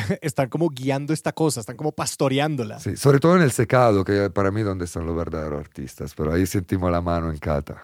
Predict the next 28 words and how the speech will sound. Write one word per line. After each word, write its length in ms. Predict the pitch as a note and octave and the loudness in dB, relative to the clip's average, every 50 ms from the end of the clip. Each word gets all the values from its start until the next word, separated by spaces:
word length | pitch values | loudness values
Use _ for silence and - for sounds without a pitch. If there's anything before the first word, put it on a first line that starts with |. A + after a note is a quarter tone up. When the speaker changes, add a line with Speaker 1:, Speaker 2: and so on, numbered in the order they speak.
| _ | _
Speaker 2:
realmente. 600 | - - D#2+ F2 E2+ F2 F2+ F2+ E2+ D2+ - C#2+ - | -10 -4 -2 -2 -2 0 0 -2 -2 -2 -2 -4 -2
Speaker 1:
Y 100 | D3+ D3 | 0 2
ahí, 180 | C#3 C#3 C#3+ - | 2 2 2 0
y 80 | D3+ C#3+ | 0 0
ese 120 | B2 C#3+ | 0 0
es 40 | C#3 | 0
el 100 | D#3 D3 | 0 0
siguiente 280 | C3+ B2 A#2 G#2+ - - | -2 -4 -6 -6 -6 -4
paso, 200 | - A#2 G2+ A2+ | -4 -2 -2 -2
el 60 | G2 | -6
secado. 440 | - A2 - - G2+ D2 C2+ - - - | -6 -8 -8 -8 -10 -10 -10 -14 -12 -10
Speaker 2:
El 120 | F#2 F#2 | -10 -8
secado. 500 | - G#2+ F2+ - F2+ D#2 D#2+ D2 C#2 - - | -6 -6 -6 -6 -6 -8 -8 -8 -12 -10 -8
El 100 | G#2 G#2+ | -8 -6
secado 400 | - - A2 - C3 C3+ C#3+ C#3 | -4 -4 -2 2 2 4 4 4
es 60 | B2 G#2+ | 4 2
muy 160 | G#2 B2 C3 | 2 2 2
difícil 480 | C#3 C3 - C3 C#3 - - C#3+ C3 | 2 2 2 0 0 2 4 2 4
porque 200 | G#2+ A2 G2+ G2+ | 4 2 2 2
tú 120 | G2+ - A#2 | 2 2 2
vas 180 | A2+ G#2 - | 0 2 0
a 60 | A2 G2 | -2 -2
perder 340 | - G2+ G2 G2+ A2 A2+ | -2 -2 0 0 2 2
agua 220 | A#2 B2+ A#2+ A#2 G#2+ | 2 4 2 2 2
libre 340 | G2 G2+ G#2+ A2+ A#2 A2+ A2+ | 2 0 0 2 2 2 2
en 80 | G2+ | 2
un 160 | G2 G2+ G2+ | 0 0 -2
clima 560 | F#2+ - - A2 A2 G#2+ G#2 G#2 G#2 G#2 G#2 | -4 -4 -2 -2 0 0 2 2 0 0 -2